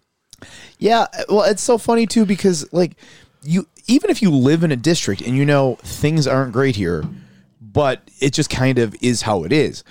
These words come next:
But then when you see what the actual, you know, rate of poverty <laughs> is in that district, and you see, like,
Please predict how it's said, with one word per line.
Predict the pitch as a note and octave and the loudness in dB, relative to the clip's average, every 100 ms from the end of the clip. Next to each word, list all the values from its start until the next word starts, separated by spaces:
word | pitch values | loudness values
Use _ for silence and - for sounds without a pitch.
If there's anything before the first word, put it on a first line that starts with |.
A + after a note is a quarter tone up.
| - - _ | -20 -20 _
But | - E3 | -4 0
then | E3+ | 0
when | F3+ | -2
you | F3+ F3 | -2 -4
see | - - D#3+ D3+ B2+ - | -4 -2 -2 0 -2 -6
what | - A#2 A#2+ C#3 - | -12 -4 -2 -2 -4
the | - A2+ | -8 -4
actual, | A#2+ - B2 A#2 A2 - _ | -2 -2 -2 0 -2 -6 _
you | B2+ | -10
know, | C3+ | -8
rate | A#2+ C3+ | -2 0
of | D#3+ | 0
poverty | - - D#3 - G3+ | -2 -2 -4 -2 0
<laughs> | |
is | F3+ | 0
in | D#3 | 0
that | D#3+ - | -2 0
district, | E3 D#3+ C3 | -2 -2 -4
and | C3 | -4
you | D#3 | -2
see, | D#3 F3 E3 | 0 0 2
like, | C3+ A#2+ | 2 0